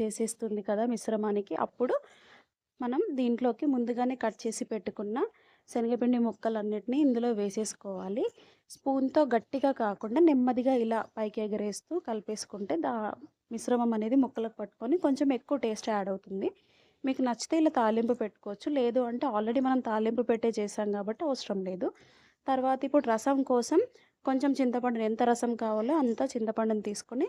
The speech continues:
దాన్ని నానబెట్టుకోవాలి. తర్వాత ఒక ప్యాన్లో ఆయిల్ వేడైన తర్వాత అందులో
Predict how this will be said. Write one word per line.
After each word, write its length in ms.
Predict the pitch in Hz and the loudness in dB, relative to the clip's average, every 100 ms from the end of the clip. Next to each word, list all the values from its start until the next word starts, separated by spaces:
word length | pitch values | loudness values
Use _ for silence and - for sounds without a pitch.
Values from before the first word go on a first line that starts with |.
| - _ _ _ | -4 _ _ _
దాన్ని 220 | 247 226 226 | -4 -2 0
నానబెట్టుకోవాలి. 760 | 214 214 220 214 - 208 214 330 403 | 0 0 -4 -6 -6 -6 -2 -4 -2
తర్వాత 240 | 247 226 226 | -4 -2 -2
ఒక 80 | 233 226 | -2 -4
ప్యాన్లో 440 | 214 208 208 214 320 - _ _ _ - | -4 -4 -4 -4 -6 -8 _ _ _ -10
ఆయిల్ 340 | 214 220 254 254 | -2 0 2 2
వేడైన 300 | 220 220 220 202 | 0 -2 -2 -4
తర్వాత 380 | 196 190 196 262 427 - _ _ 214 | -4 -4 -4 -2 -2 -4 _ _ -6
అందులో 240 | 220 247 | -2 0